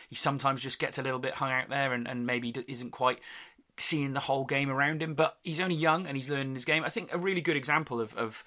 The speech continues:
whether you would play Fossey and Love is, what would you rather, Ollie? Would you rather Fossey, who's gonna be good going forward, but is gonna be learning the defensive side of the game as the season progresses, or would you rather Love,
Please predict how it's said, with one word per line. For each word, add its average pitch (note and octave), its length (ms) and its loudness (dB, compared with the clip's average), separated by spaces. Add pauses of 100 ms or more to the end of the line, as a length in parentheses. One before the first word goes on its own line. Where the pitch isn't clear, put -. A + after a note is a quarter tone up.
(180)
whether C#3 200 2
you B2 80 -2
would A#2+ 100 0
play B2 140 2
Fossey B2+ 380 0
and A#2+ 140 -2
Love B2 160 6
is, G2+ 120 -6
what G#3+ 140 2
would F3+ 120 -2
you D#3+ 80 -4
rather, C#3 320 6
Ollie? G#2 180 -2
Would B2+ 140 -6
you C#3 60 -8
rather C3 380 6 (400)
Fossey, C#3 520 0 (120)
who's B2+ 280 -2
gonna C3+ 260 0
be B2+ 100 -2
good F#3 220 2
going E3 160 2
forward, A2+ 460 0 (180)
but C3+ 100 0
is B2 120 0
gonna C3 180 -2
be B2 100 0
learning B2+ 480 0
the A#2+ 140 -6
defensive A#2+ 440 -2
side A#2+ 220 2
of A2+ 60 -4
the A2+ 60 -8
game A#2 200 2
as A2+ 100 -4
the A#2 60 -8
season A2+ 260 -4
progresses, A#2 560 0 (280)
or C#3+ 160 -4
would D3 120 2
you C#3 80 -4
rather C3 220 4
Love, C#3 480 4